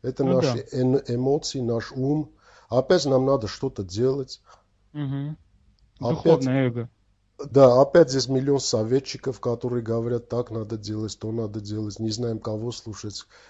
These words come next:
Speaker 1: кому верить, кому не верить.
Speaker 2: Да, да.
Speaker 1: То же самое перекладываем сюда.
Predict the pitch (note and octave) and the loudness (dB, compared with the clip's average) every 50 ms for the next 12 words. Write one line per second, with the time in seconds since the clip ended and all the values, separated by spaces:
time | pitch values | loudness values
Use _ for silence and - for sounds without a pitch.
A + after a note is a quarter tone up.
0 | _ _ - A#2 A2 A2 B2 B2 A2 G#2 A#2 A#2+ A#2 G#2+ - - - G#2+ G#2 G#2+ | _ _ -4 -4 -2 0 -2 -2 -2 -2 -2 -2 -2 -4 -6 -8 -6 -6 -6 -6
1 | G#2+ G#2 G#2 G2+ G2 G#2 A2 A2+ A2 G2+ - - _ _ _ _ _ _ - C#3 | -6 -6 -6 -4 -4 -4 -4 -4 -6 -8 -12 -20 _ _ _ _ _ _ -14 -6
2 | C3 D3 D#3+ D#3+ E3 D#3+ D3 D3 C#3+ C#3 C#3 B2+ - - - - - - - - | 0 2 4 4 4 4 4 4 4 4 4 2 2 4 4 4 4 4 2 0
3 | - - - - - _ _ _ _ _ _ _ _ _ _ _ _ _ _ _ | -2 -4 -6 -12 -18 _ _ _ _ _ _ _ _ _ _ _ _ _ _ _
4 | _ _ _ _ _ _ D#3+ E3 E3 D#3+ E3 D#3 - - F#3+ G3+ A#3 A#3 F#3+ - | _ _ _ _ _ _ 2 2 4 4 0 0 2 2 2 4 2 2 0 0
5 | - E3 D3 D#3+ D#3+ E3 D#3+ E3+ E3 E3 E3 F3 E3 D3+ - - D#3 C#3+ B2+ A2+ | -2 -2 -2 -2 0 4 4 4 4 2 -6 -6 -6 -6 -6 -8 -8 -6 -6 -8
6 | F#2 G2 | -8 -10